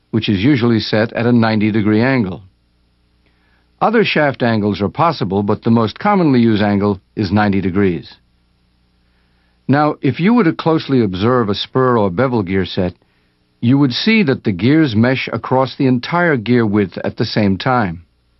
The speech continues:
When gears mesh in this way, they may produce a lot of noise. In order to reduce this noise problem, and to enable the gears to carry greater loads,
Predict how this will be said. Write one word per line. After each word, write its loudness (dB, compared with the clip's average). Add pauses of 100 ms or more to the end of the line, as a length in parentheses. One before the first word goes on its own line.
(800)
When 2
gears 2
mesh 2
in 4
this 0
way, 0 (360)
they 0
may 4
produce 0
a -2
lot 0
of -4
noise. 0 (2000)
In 0
order 2
to -2
reduce 0
this -4
noise 0
problem, -4 (400)
and -2
to 0
enable 0
the -2
gears -2
to -6
carry -4
greater -2
loads, -2